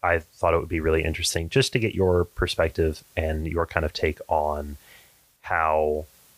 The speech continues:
you kind of navigated or still do, still navigate, um, like, figuring out your own identity and figuring out, like, what most motivates you and what most kind of pushes you forward.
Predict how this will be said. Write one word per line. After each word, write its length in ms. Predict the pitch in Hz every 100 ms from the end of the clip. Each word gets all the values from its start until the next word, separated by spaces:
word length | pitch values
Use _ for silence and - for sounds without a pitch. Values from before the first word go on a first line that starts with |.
| _ -
you 200 | 98 117
kind 220 | - 98
of 140 | 87
navigated 840 | 90 87 85 82 80 80 78 78 - - _ _ _ _ _ _ _ _ _ _ _ _ _
or 80 | 87
still 260 | - - 92
do, 260 | 85 113
still 220 | 82 - 82
navigate, 540 | 76 76 76 78 -
um, 440 | 85 78 78 78 78 -
like, 140 | 80
figuring 360 | - 151 135 120
out 140 | 107
your 160 | 95 95
own 100 | 90
identity 380 | 85 85 87 85
and 120 | 80
figuring 360 | - 85 82 80
out, 220 | 78 -
like, 140 | 80 - _ _
what 300 | 90 95 -
most 500 | 98 92 90 92 -
motivates 600 | 90 82 90 92 95 95 104
you 140 | 98
and 220 | 82 82
what 180 | - - - -
most 340 | 87 78 -
kind 120 | - 82
of 140 | -
pushes 380 | - 87 82 -
you 100 | 73
forward. 540 | - 67 65 - -